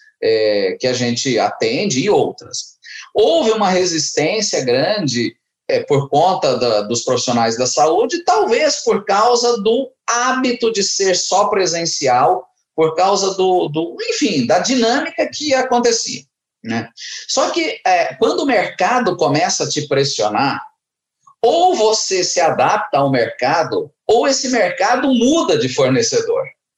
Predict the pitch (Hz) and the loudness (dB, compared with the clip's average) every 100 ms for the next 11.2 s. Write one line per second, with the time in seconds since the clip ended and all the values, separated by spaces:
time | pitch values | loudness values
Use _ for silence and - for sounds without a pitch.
0 | _ _ _ _ _ 95 107 127 - - | _ _ _ _ _ -6 -2 -2 -6 -16
1 | - 339 370 247 196 240 - 156 - 131 | -2 0 2 2 0 0 0 -2 0 0
2 | - 110 110 107 104 - 143 214 117 98 | -2 -4 -2 -2 -2 -2 0 0 -2 -4
3 | 151 - _ _ _ _ - - 196 240 | -8 -12 _ _ _ _ -4 0 2 0
4 | - - 214 226 285 302 294 269 - - | -2 -2 0 0 0 0 0 -2 -6 -8
5 | - 349 349 202 196 214 240 202 156 - | -2 0 2 2 2 2 2 0 -2 -2
6 | 175 170 143 - 143 175 123 127 147 - | 0 0 0 0 0 2 2 0 -2 -2
7 | 123 110 117 131 175 117 120 113 85 - | 0 2 2 0 0 0 0 0 0 -6
8 | _ _ _ 381 381 349 277 254 - 254 | _ _ _ 0 2 2 2 2 2 0
9 | 269 220 214 302 - - 208 262 170 131 | -2 0 0 0 0 0 0 2 2 2
10 | 117 113 - 117 107 101 131 226 196 147 | 2 0 -2 0 0 0 0 0 2 2
11 | 101 | 0